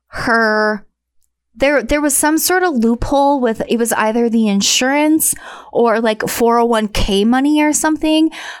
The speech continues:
but there was some amount of money that he would not have been able to get had she already been retired. Going back to the trial, his lawyers are trying to argue that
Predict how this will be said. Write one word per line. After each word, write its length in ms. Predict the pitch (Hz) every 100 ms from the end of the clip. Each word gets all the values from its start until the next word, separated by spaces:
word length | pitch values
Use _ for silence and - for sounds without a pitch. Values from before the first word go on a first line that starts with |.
| -
but 180 | 254 247
there 120 | 294
was 140 | 294
some 220 | - 294
amount 300 | 349 330 320
of 60 | 311
money 220 | 262 262
that 200 | 247 220
he 260 | 185 - 262
would 240 | 240 269
not 300 | 233 196 208
have 200 | 220 240
been 180 | 240 233
able 220 | 214 214 214
to 160 | 220
get 340 | 196 185 208 - -
had 260 | - 226
she 240 | - 247 -
already 300 | 202 196 208
been 200 | 196 190
retired. 680 | 180 180 - - 50 - - _ _ _ _ _ _ _ _ _ - -
Going 240 | 262 262
back 160 | 247 240
to 80 |
the 100 | 226
trial, 580 | 214 - 277 254 220 202
his 280 | 208 254 233
lawyers 1000 | 208 226 285 302 151 120 123 220 - - _ _ _ _ _ -
are 120 | 254
trying 300 | 247 254 247
to 120 | 247 143
argue 420 | 214 214 233 240
that 360 | 226 175 -